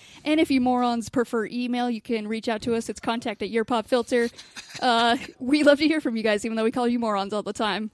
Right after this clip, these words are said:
So go ahead, reach out that way. Uh, t-, and be sure to tune in next week. We got a big episode. We are gonna be covering the season two finale of The Boys.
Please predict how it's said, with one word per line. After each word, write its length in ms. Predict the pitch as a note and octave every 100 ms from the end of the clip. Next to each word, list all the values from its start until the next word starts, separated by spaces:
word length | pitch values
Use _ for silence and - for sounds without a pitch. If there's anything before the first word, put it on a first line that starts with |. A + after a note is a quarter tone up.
| B3+
So 180 | -
go 140 | A3+ B3
ahead, 320 | C4 B3 A#3
reach 200 | A3+ A3
out 180 | G3+ D4+
that 200 | B3 A#3
way. 300 | B3+ B3 B3 - - - - -
Uh, 200 | C#4 C4+
t-, 120 | - -
and 180 | C#4+ D#4
be 100 | E4
sure 180 | - D4
to 100 | B3+
tune 180 | - C4+
in 160 | A#3
next 260 | A3 B3 -
week. 200 | C4 A#3+
We 80 | A#3+
got 180 | B3 A3+
a 40 |
big 260 | G3+ A3+ A3
episode. 560 | A#3 A#3 - A#3 A3
We 120 | A#3+ C#4+
are 40 |
gonna 140 | B3
be 60 | A3+
covering 320 | A#3+ A#3 A3+
the 80 | G#3
season 500 | - - C4+ B3 A3
two 260 | - C4 B3+
finale 560 | - G3 G3+ A#3 A#3+
of 120 | G#3
The 80 | -
Boys. 680 | F#3+ A3+ A#3+ A#3+ G#3+ - -